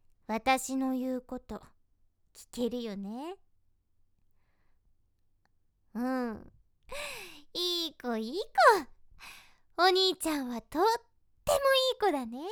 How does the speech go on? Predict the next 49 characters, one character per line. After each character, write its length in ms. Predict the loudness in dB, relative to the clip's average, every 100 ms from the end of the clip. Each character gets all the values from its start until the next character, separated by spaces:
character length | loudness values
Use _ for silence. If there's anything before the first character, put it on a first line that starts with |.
| -6 -6 -14 _ _ _ _ _ _ _ _ _ _ _ _
じ 120 | -2
ゃ 920 | 0 0 0 -2 -4 -6 -6 -6 -6 -8
あ、 0 | -16 _ _ _ _ _ _
そ 260 | -6 -2
の 140 | 0 0
握 460 | 0 -2 -2 -4
っ 40 | -6 _
て 140 | 2
る 140 | 4 4
お 60 |
ち 260 | 0 -4 -4
ん 100 | -4
ち 200 | -6 -10
ん、 120 | -10 _ _ _ _ _ _
左 400 | -2 0 2 0
右 140 | -2
に 140 | -4 -6
振 180 | -8
っ 40 | -10
て、 480 | _ -8 -6 -6 -8 _ _ _ _ _ _ _
私 520 | -6 0 0 0 -4
に 180 | -2 -2
ア 160 | -4 -8
ピ 120 | -6
ー 40 | -4 -4
ル 80 | -6
し 140 | -10
て。 100 | -12 -8 -8 -8 _ _ _ _ _ _ _ _ _ _ _ _ _ _ _ _
こ 200 | 0 2
れ 140 | 4 2
か 200 | 0 0
ら 140 | -2
こ 220 | -4 -6 -4
の 220 | 0 0
お 80 | -2
ち 280 | -4 -4
ん 80 | -4
ち 220 | -4 -6 -6
ん 80 |
一 360 | -8 -6 0 2
人 120 | 2
で 120 | 0
し 180 | -4 -4
ご 140 | -6 -6
き 140 | -6
ま 200 | -6 -6
す 120 | -10
か 180 | -14 -12
ら 340 | -10 -10 -10